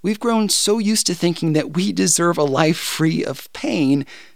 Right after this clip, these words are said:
and I want to remind you that pain is not always a bad thing. It tells us when we're bleeding, when we're wounded,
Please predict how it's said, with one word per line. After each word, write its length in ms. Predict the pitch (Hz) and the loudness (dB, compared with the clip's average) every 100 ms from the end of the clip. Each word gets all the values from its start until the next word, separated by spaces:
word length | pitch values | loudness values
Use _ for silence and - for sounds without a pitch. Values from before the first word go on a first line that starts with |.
| - | -14
and 80 | - | -6
I 80 | 208 | 0
want 220 | 269 269 | 2 2
to 80 | 247 | 2
remind 420 | 208 190 214 185 | 2 2 2 2
you 100 | 180 | 0
that 260 | 185 - | 0 -4
pain 440 | - 196 190 175 165 | -12 -6 -2 0 0
is 240 | - 180 | 0 0
not 340 | 165 147 160 - | 0 0 -2 -4
always 440 | 143 143 139 131 - | 0 2 2 0 -4
a 80 | - | -8
bad 440 | - - 147 - | -8 -8 -8 -10
thing. 400 | - 120 - - - - - - - - - | -8 -8 -8 -12 -16 -20 -20 -20 -20 -18 -12
It 120 | 147 | -8
tells 300 | 196 240 196 | -4 -2 0
us 260 | 160 156 - - - - | 2 0 -4 -12 -20 -16
when 300 | - 175 180 | -2 0 2
we're 140 | 160 156 | 0 -2
bleeding, 680 | 127 143 147 - 277 220 160 - - - | -2 -2 -2 -4 -8 -10 -16 -20 -20 -10
when 220 | 139 165 | -4 2
we're 140 | 180 | 2
wounded, 680 | 160 170 214 131 - - 160 | 2 2 2 0 -2 -6 -12